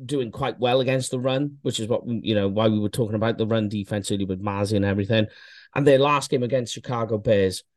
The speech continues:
they rushed for, uh, I believe, a total of twenty-three yards,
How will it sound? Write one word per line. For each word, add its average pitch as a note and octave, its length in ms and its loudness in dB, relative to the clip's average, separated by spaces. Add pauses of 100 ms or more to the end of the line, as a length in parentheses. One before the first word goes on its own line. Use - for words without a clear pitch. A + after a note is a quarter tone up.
(320)
they A#2 240 4
rushed A2+ 340 0
for, A2 340 2
uh, G#2+ 240 -2
I G#2+ 100 -6
believe, A#2 320 -2
a A2 40 -4
total A#2 300 -4
of - 120 -12
twenty-three A2 720 0
yards, F#2+ 720 0